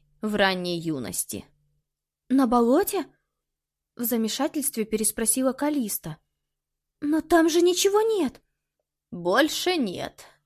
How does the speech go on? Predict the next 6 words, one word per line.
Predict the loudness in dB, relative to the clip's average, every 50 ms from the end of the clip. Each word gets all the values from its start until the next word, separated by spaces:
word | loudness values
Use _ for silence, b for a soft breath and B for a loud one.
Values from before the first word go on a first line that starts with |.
| _ _ _ _ _ _ _ -8
согласилась | -4 -4 -4 -2 -2 -4 -2 -2 -2 -2 -2 -4 -4 -4
бабушка. | -4 -4 -4 -4 -4 -6 -10 -12 -14 -16 -20 -20 _ _ _ _ _ _ _ _ _ _ _ _ _ _ -10 -4
"Болото | 2 4 4 4 4 4 4 4 2 2 0 -2
засосало | 0 0 -2 -2 0 -2 -2 -2 0 0 2 2 2 2 2
лачугу | 2 0 -2 -4 -6 -4 -4 -4 -2 0 2
Эдвины, | 2 2 0 -2 -6 -10 -10 -10 -12 -12 -12 -14 -14